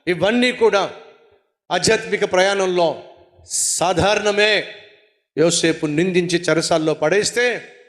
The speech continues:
ఎక్కడైతే చెరసాల్లో యోసేపును పడేశారో అక్కడికే యోసేపుకు పిలుపు వచ్చింది. ఎక్కడి నుంచే? సింహాసనం దగ్గర నుంచి. యోసేపు అంటే ఎవరిక్కడ? నేనే, ఫరో మహారాజు,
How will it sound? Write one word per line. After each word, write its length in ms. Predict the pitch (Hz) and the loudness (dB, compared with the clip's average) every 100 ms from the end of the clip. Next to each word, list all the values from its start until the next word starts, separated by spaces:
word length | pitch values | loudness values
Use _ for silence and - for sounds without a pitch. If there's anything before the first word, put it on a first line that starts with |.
| _ _ - | _ _ -6
ఎక్కడైతే 580 | 214 - 240 220 214 202 | -4 0 2 2 2 -2
చెరసాల్లో 640 | 196 202 214 214 196 196 185 160 - - | 0 0 2 2 2 2 0 -2 -4 -2
యోసేపును 520 | 214 220 214 214 196 | 0 2 0 0 -4
పడేశారో 600 | 175 196 208 180 185 175 139 - - - | 0 2 2 2 2 2 0 -6 -20 -6
అక్కడికే 460 | 185 247 294 294 285 262 | -4 0 -2 2 2 2
యోసేపుకు 420 | 254 254 233 220 | 0 -2 -2 -4
పిలుపు 260 | 220 220 220 | -6 2 2
వచ్చింది. 280 | 214 170 | 2 0
ఎక్కడి 200 | 190 262 | 0 0
నుంచే? 280 | 262 254 285 233 - - - _ _ _ - | 0 0 0 0 -4 -14 -20 _ _ _ -6
సింహాసనం 800 | - 294 285 320 320 294 302 285 | -2 0 2 4 2 2 2 2
దగ్గర 280 | 269 262 240 | 2 2 0
నుంచి. 340 | 226 196 190 147 - - _ _ _ 180 | 0 -2 -2 -4 -6 -20 _ _ _ 2
యోసేపు 420 | 254 294 302 294 | 2 4 2 2
అంటే 160 | 269 | 0
ఎవరిక్కడ? 380 | 277 302 311 285 233 - - - _ _ _ - | 2 2 0 -2 -2 -4 -16 -20 _ _ _ -4
నేనే, 320 | 147 170 175 127 - - - _ _ _ _ | -2 0 0 -2 -8 -20 -20 _ _ _ _
ఫరో 260 | - 202 233 | -2 2 4
మహారాజు, 680 | 214 214 233 226 220 202 202 | 4 2 2 2 0 0 -2